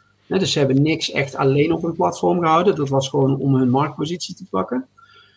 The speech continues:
Ehm, en ik ben het daar eigenlijk wel mee eens dat, eh, dat je het liefst in een situatie zit dat die game, zeker als je erin investeert, als die dan op meerdere platformen kan komen, dan is dat ook iets moois. Maar ja, misschien zit ik hier over een paar jaar en zeg ik van ja,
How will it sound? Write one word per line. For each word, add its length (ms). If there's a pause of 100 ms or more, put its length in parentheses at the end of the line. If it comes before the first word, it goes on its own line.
(280)
Ehm, 380
en 80
ik 100
ben 120
het 120
daar 160
eigenlijk 300
wel 160
mee 200
eens 340
dat, 400 (1120)
eh, 320
dat 160
je 80
het 80
liefst 360
in 60
een 80
situatie 600
zit 300
dat 240
die 140
game, 420 (200)
zeker 300
als 120
je 80
erin 180
investeert, 760 (260)
als 120
die 120
dan 140
op 60
meerdere 380
platformen 540
kan 160
komen, 420
dan 220
is 100
dat 180
ook 200
iets 180
moois. 300
Maar 120
ja, 220
misschien 300
zit 160
ik 60
hier 120
over 180
een 60
paar 220
jaar 160
en 80
zeg 140
ik 120
van 180
ja, 280